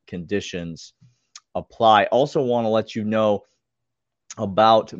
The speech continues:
Built Bar. Built Bar is the tastiest protein bar on planet Earth. They come in a wide variety of delicious flavors, all of which can be found at built bar dot com, all of which are keto approved, if that's the,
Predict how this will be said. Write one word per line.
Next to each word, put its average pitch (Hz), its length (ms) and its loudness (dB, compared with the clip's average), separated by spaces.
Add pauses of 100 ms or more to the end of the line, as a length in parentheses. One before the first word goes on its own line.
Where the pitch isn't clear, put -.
(200)
Built 151 300 2
Bar. 143 300 4
Built 123 240 2
Bar 123 100 4
is 110 80 -2
the 117 80 -6
tastiest 120 400 -4
protein 117 300 -4
bar 110 140 0
on 104 120 -4
planet 107 380 -4
Earth. 165 240 0 (400)
They 117 120 0
come 123 200 -4
in 123 80 -2
a - 20 -2
wide 120 260 2
variety 117 340 0
of 107 100 -6
delicious 110 360 -6
flavors, 117 520 -4
all 151 220 2
of 131 80 -4
which 120 180 -8
can 110 100 -8
be 107 80 -6
found 107 240 -8
at 95 80 -10
built 101 140 -8
bar 98 160 -4
dot 92 180 -8
com, 107 260 -4 (380)
all 151 300 4
of 95 120 -2
which 107 280 -2
are 98 340 -2
keto 143 340 0
approved, 107 640 -4
if 104 160 -10
that's 107 300 -4
the, 104 380 -4